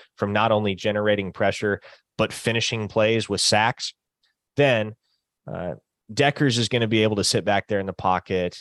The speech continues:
and wheel and deal a little bit. And, uh, he's a guy with some mobility, and that's the type of quarterback that has had a lot of success this year against Oklahoma. You look at what Adrian Martinez did, you look at what Max Duggan did,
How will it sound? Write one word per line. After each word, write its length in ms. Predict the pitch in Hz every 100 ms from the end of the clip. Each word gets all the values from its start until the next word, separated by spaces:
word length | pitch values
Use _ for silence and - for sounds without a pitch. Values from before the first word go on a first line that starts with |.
| -
and 320 | 101 98 90 -
wheel 260 | 101 98 90
and 120 | 85
deal 160 | 80 73
a 100 | 69
little 180 | 69 -
bit. 120 | - _ _ _ 95
And, 300 | 85 82 78 _ _ _ _ _
uh, 140 | - - -
he's 240 | - 120
a 60 | 123
guy 180 | 120 123
with 200 | 135 -
some 200 | 139 127
mobility, 600 | 120 113 117 123 127 - _ _ _ _ _
and 520 | 98 90 90 92 - -
that's 260 | 107 107 -
the 80 |
type 220 | 113 113 107
of 80 |
quarterback 580 | - 117 110 110 107 - 104
that 380 | 101 101 - - -
has 180 | 104 107
had 140 | 113 104
a 100 | 101
lot 180 | 113
of 60 | 123
success 400 | - - 156 -
this 240 | - -
year 100 | 71
against 300 | 80 85 82
Oklahoma. 440 | 90 85 85 85 80
You 80 | 87
look 160 | 92
at 40 | 104
what 100 | 98
Adrian 240 | 98 101
Martinez 560 | 95 - 127 123 120 -
did, 240 | 127 110
you 100 | 90
look 180 | 95 95
at 40 |
what 160 | 92 82
Max 300 | 98 92 -
Duggan 400 | - 110 110 107
did, 300 | 107 107